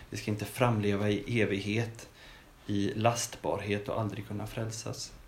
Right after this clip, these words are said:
Och slutligen så ska Gud besegra döden genom Kristus. Och till ormen säger Gud: "Jag ska sätta fiendskap mellan dig och kvinnan."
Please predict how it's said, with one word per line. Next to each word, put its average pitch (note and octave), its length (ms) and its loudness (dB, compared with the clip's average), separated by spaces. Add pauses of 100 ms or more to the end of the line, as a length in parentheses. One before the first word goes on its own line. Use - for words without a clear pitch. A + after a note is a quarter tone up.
(1040)
Och B2 100 -2
slutligen G#2+ 440 4
så G#2+ 120 0
ska A2 180 2
Gud G#2+ 300 2
besegra G#2 580 2
döden G2+ 380 0
genom G#2 220 -2
Kristus. B2 600 -6 (720)
Och B2+ 160 -2
till C3 220 4
ormen A2 480 6
säger G#2 520 4 (1000)
Gud: G#2 380 2 (360)
"Jag G#2+ 100 -2
ska - 120 -2
sätta G#2+ 240 0
fiendskap G#2 680 0
mellan G#2+ 220 2
dig A#2 280 0
och A2+ 120 -6
kvinnan." G2+ 400 -2